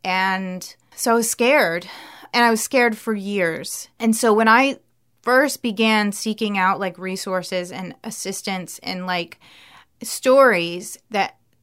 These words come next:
talked about student loan debt. Oh, and another really good resource, I may have mentioned this in the Spirituality and Money podcast.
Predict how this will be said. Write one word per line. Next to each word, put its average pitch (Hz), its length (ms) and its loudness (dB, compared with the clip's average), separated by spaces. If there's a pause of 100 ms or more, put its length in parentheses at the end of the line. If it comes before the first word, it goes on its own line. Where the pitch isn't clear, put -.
talked 202 420 0
about 190 340 0
student 180 340 -8
loan 180 180 -6
debt. 185 220 -2
Oh, 269 240 -2
and 214 120 -4
another 214 440 0
really 202 300 -2
good 190 200 -4
resource, 196 760 -4
I 226 80 0
may 240 120 2
have 226 160 2
mentioned 202 340 -4
this 190 260 -8
in 180 220 -8
the 175 260 -4
Spirituality 185 560 -4
and 175 120 -8
Money 175 220 -6
podcast. 165 680 -8